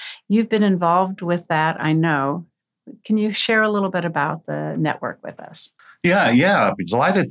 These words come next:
Speaker 2: to. And, I mean, I've been associated with the Alumni Network, which is probably around thirty-five or forty thousand individuals globally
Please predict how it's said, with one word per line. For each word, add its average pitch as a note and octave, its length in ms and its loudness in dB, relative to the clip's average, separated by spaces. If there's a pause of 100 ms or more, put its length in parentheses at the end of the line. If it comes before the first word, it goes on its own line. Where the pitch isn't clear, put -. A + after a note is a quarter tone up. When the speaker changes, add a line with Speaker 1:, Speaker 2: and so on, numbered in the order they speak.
Speaker 2:
to. D#2+ 260 -2
And, F#2+ 680 2
I G2+ 80 0
mean, G#2 100 4
I've E3 220 2
been B2+ 100 2
associated G#2+ 720 0
with F2 440 -2 (120)
the F#2 120 0
Alumni G2 460 4
Network, F2 640 -2
which F2 220 -6
is F2 360 -2 (400)
probably C#3+ 320 0
around F2 300 0
thirty-five G2 680 0
or D#2 160 -4
forty F#2+ 420 -2
thousand G#2 680 -2
individuals E2+ 640 -2
globally E2 580 -2